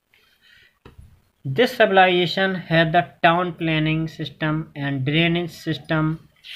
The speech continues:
and building and houses and great granaries and the great public bath and Mohenjo-daro. These are some basic features of the, this civilization.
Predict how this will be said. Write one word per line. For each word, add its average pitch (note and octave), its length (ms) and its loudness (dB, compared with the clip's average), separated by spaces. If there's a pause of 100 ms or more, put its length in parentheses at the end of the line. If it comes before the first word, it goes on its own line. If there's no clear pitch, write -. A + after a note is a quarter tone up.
and D#3 460 2 (1800)
building F3 440 4
and E3+ 160 2
houses D#3+ 760 0 (480)
and D3+ 300 2
great E3 340 2
granaries D#3+ 800 2 (240)
and D3 240 2
the D3 320 4 (480)
great D#3+ 480 4
public D3+ 420 2
bath C#3+ 320 2
and C#3 200 -2
Mohenjo-daro. C#3+ 920 0 (320)
These D3 220 2
are C#3 180 4
some D#3 640 0 (220)
basic D#3 500 0
features C#3+ 540 -2
of C3 240 0
the, C3 300 0 (420)
this C3+ 160 -4
civilization. G#2+ 800 -8